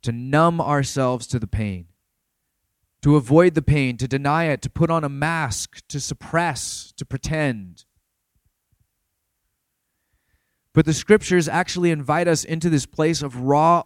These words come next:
honesty before God and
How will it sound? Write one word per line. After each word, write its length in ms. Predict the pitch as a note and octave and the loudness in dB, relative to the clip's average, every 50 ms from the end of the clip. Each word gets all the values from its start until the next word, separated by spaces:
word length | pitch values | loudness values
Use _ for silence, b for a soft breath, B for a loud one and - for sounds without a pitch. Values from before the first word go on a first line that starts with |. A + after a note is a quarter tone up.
| - _ | -4 _
honesty 920 | D3 D3+ D#3+ E3+ E3+ D3+ - - - - A#2+ A#2 A#2+ C3 D3 E3 F3+ F3 - _ _ _ _ _ _ _ _ _ _ _ _ _ _ _ | -6 -4 -4 -4 -4 -6 -6 -8 -10 -8 -6 -4 -2 -2 -4 -4 -6 -12 -16 _ _ _ _ _ _ _ _ _ _ _ _ _ _ _
before 340 | C3+ C3+ - - D3+ D3 B2+ | -2 -2 0 2 0 0 0
God 760 | G#2+ A#2+ C3+ C3+ D3 D3+ D#3 D#3+ D#3+ E3 E3 D#3+ E3 D#3+ - _ _ _ _ _ _ _ _ - | 0 0 2 4 4 4 4 4 2 2 0 -2 -4 -6 -6 _ _ _ _ _ _ _ _ -4
and 120 | B2+ | -4